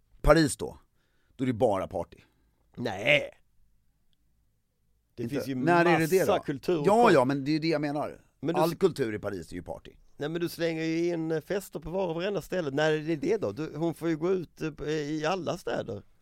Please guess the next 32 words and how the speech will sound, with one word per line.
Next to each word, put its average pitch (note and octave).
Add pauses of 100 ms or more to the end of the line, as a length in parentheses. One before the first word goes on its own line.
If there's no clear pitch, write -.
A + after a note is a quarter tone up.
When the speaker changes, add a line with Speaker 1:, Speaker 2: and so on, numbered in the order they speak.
(120)
Speaker 1:
Ja, E3
Speaker 2:
Sen G3
Speaker 1:
men F#3
Speaker 2:
är E3
det, C#3
sen F#3
är F3
det E3
nattklubb B2 (200)
i, C#3+
i, D3+
i, D3+
i D3+
Japan A#2
och A#2+
i C3+
Boston G#2
och C#3
Speaker 1:
Ja, F#3
Speaker 2:
i -
New D#3
Speaker 1:
ja. B2+
Speaker 2:
York G2
och, B2+
eh, D3
Speaker 1:
Nej, C#3
men E3+
hon F#3+
är G3
ju F#3
nitton F3
bast. G3+